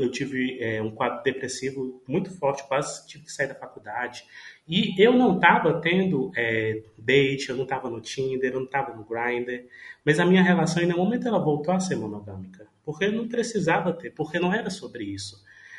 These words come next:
Era sobre como eu decidi estabelecer as minhas relações. Eu tava com o Vitor, eu tava com outras pessoas, essas pessoas estavam comigo,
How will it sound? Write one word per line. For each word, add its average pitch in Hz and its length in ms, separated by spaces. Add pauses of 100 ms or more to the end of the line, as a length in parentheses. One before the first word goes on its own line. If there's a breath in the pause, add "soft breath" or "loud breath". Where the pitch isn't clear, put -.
(160 loud breath)
Era - 140
sobre 151 380
como 170 260
eu 147 140
decidi 165 420
estabelecer 170 600
as 170 120
minhas 160 200
relações. 107 760 (340 loud breath)
Eu 110 100
tava 110 240
com 110 180
o 104 60
Vitor, 156 420
eu 123 100
tava 107 220
com 110 140
outras - 280
pessoas, 139 560
essas 123 300
pessoas 123 380
estavam 123 320
comigo, 110 540